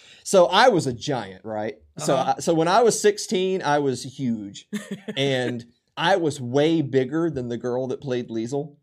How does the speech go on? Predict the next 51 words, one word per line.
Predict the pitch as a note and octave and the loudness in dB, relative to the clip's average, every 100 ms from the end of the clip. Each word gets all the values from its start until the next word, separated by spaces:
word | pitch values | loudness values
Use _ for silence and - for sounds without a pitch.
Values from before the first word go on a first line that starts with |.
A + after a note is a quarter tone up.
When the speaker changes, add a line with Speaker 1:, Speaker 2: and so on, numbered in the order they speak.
| _ | _
Speaker 2:
Oh, | F3 F3 | -8 -4
Speaker 1:
So, | D#3+ E3+ D3+ | 4 6 6
Speaker 2:
wow. | C3+ A#2+ | 2 -2
Speaker 1:
so, | - E3 | 2 4
like, | C3 D#3 D3 | 6 4 2
it, | D#3+ D3+ | 0 4
like, | D3+ C#3+ | 4 4
you | D3+ | -2
can | D3 | -2
see | F#3 F#3 | -2 -2
me | E3+ | 0
on | D3+ | -2
the | B2+ | -4
screen. | - E3 B2 A#2 | -4 -2 -2 -2
So | D3+ | 0
normally | D3+ A#3 C4 G3+ | 4 4 4 2
when | D#3+ D#3+ | 2 0
you | D#3 | 4
watch | E3 D#3 | 4 2
The | C#3+ | -2
Sound | D#3 E3 D3+ | -2 -2 -2
of | |
Music, | D3+ D#3 D3 | -2 -4 -4
the | C#3 | -6
children | - D#3 D3+ D#3 | -2 0 2 0
look | C#3 C#3+ C#3+ | 2 2 2
like | B2+ | 0
this. | - C3+ F3+ - - - - | 2 4 4 -2 -10 -12 -8
Speaker 2:
Yeah. | F#3+ F3 A#2+ _ _ | -6 -6 -10 _ _
Speaker 1:
In, | E3 E3 | 0 2
in | E3 E3+ | 2 4
our | G3+ | 6
Sound | B3+ G#3 E3+ | 6 4 2
of | D#3 | 2
Music, | D3 C#3 | -2 -2
the | C#3 | 0
children | F3 D3 C3+ | 0 0 0
look | C3+ | 0
like | C#3 A#2 | 0 0
this. | C3+ A2+ G2 - _ _ - | 0 -2 -6 -14 _ _ -10
Speaker 2:
<laughs> | G3+ - G3+ F3+ - _ - - - - - - - - - _ - - F#3+ - - | -8 -8 -12 -14 -16 _ -20 -14 -14 -12 -16 -14 -18 -16 -20 _ -20 -20 -20 -18 -6
Speaker 1:
It, | E3+ D#3+ | 2 2
it, | D#3+ E3+ | 4 2
yeah, | D#3+ C#3 A2+ A2 | 4 4 4 -2
uh, | C3+ A#2+ - | -4 -4 -6
so, | - B2 A#2 A2 - C4 - - | 0 2 2 -2 -10 -14 -12 8
but, | G#3 G#3 | 10 10
I | A3+ | 8
mean, | C4+ C#4+ | 2 0
you | |
know, | E4+ | 2